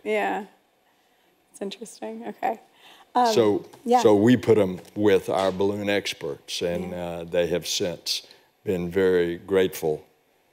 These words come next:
Speaker 2: uh, because our balloon experts know what they're doing.
Speaker 1: I bet. <laughs>
Speaker 2: I ju-, just returned from seeing our experts where they launch in the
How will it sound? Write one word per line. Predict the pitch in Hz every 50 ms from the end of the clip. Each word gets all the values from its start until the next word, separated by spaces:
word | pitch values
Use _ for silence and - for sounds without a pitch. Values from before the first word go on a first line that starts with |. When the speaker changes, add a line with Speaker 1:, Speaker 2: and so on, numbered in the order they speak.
| _ _ _ - - _ _ -
Speaker 2:
uh, | 87 87 87 85 69
because | 76 95 101 95 - 110 101 95
our | 110 101 123
balloon | 123 123 123 123 120 120 120
experts | 113 120 - - - 107 98 92 - -
know | 98 101
what | 98 90 92 87
they're | - 95 85
doing. | 80 92 107 107 95
Speaker 1:
I | 233
bet. | 214 185 214 254 349 - - - - - - - -
<laughs> | - 254 - - 233
Speaker 2:
I | - 123 139
ju-, | 139 151 165 135 120 117
just | 110 104 127 156 143 - - -
returned | 123 117 117 117 95 - 147 147 143 139 127 -
from | - 104 98
seeing | - - - 147 143 139 135 123
our | 113 107 107 107 104 101 92 -
experts | - 123 117 113 - - - 120 117 117 113 - - -
where | 127 123 117
they | 110 110 104 101
launch | 101 117 131 131 127 120 - -
in | 110 98
the | 92